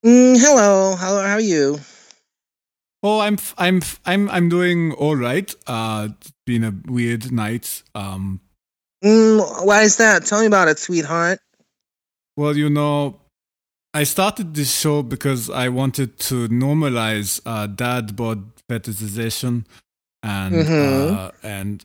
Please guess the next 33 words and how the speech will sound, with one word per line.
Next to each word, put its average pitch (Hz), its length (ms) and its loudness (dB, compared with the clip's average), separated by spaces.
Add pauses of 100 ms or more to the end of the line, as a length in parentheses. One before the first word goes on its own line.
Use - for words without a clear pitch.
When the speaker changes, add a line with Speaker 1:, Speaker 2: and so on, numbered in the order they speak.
(160)
Speaker 2:
idolization 117 1080 -4 (100)
of 110 260 -8
father 110 440 -8
figures, 107 720 -10 (640)
and 92 640 -8
that 113 240 -8
kind 113 280 -4
of, 101 400 -10
uh, 85 460 -12 (680)
Speaker 1:
Yeah, 277 360 6
I've 302 180 2
listened 349 300 0
to 320 60 -6
the 320 80 0
show, 269 380 2
uh, 202 220 4
first 285 360 -4
time, 294 260 2
long 302 260 2
time, 208 460 2
and 220 260 -2
I, 214 300 2
uh, 190 480 2
I, 196 260 -2
Speaker 2:
It 143 220 0 (180)
Speaker 1:
it's 214 220 -2
never 311 240 2
been 320 180 0
clear 349 320 2
whether 262 240 4
or 254 40 0
not 240 240 4
you're, 196 260 4